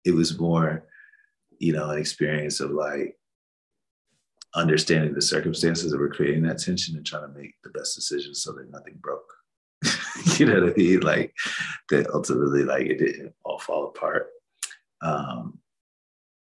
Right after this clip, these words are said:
and, you know, I'm still, like, contending with just what it has felt like to be at that level of tension for that amount of time,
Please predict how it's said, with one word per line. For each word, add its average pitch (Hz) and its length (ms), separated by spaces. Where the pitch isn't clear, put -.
and, 78 400
you 82 100
know, 78 80
I'm 90 120
still, 90 260
like, 76 220
contending 78 500
with 73 180
just - 500
what 80 180
it 78 60
has - 200
felt - 280
like 76 240
to 73 100
be 78 160
at 76 80
that 69 160
level 76 260
of 71 100
tension 78 340
for 76 140
that 73 120
amount 73 240
of - 80
time, 76 400